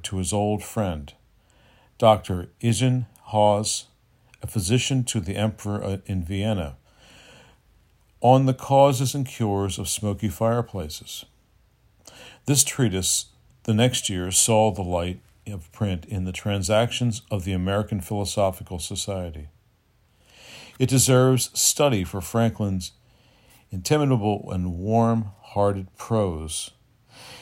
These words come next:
and for us concerned with Count Rumsford, it deserves attention if only for the fact that Franklin,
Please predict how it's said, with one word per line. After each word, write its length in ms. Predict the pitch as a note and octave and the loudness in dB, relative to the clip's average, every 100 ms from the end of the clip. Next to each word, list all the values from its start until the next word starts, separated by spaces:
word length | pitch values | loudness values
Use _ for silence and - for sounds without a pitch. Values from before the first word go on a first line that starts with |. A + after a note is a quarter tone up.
| - | 0
and 140 | B2+ A#2+ | 4 4
for 220 | B2+ B2+ | 6 8
us 240 | A#2 - | 8 4
concerned 760 | - A2+ G2+ - B2+ B2 B2 G#2 | -2 0 2 4 6 6 4 2
with 340 | G2+ F2 - | -2 -2 -10
Count 320 | - B2 A2+ - | -4 4 4 4
Rumsford, 720 | F#2 B2 C3+ - F#2 D#2 D2+ _ _ _ - - - | 2 4 2 -2 -6 -8 -10 _ _ _ -20 -20 -6
it 160 | A2+ A2+ | -4 -2
deserves 640 | A2+ - A2+ A#2 A#2 - | 0 2 4 4 2 -4
attention 640 | - - C3+ C#3 B2 F#2+ F2 | -8 -4 0 0 0 -2 -4
if 180 | F2+ | -4
only 260 | - A#2 A#2 | 2 2 2
for 140 | A2 | 0
the 100 | A2 A#2 | -4 -4
fact 420 | - G#2 G2 F#2+ | 2 2 2 0
that 140 | A2 | -12
Franklin, 640 | - A#2 A2 F#2+ F2 E2+ | -8 -2 0 -2 -6 -8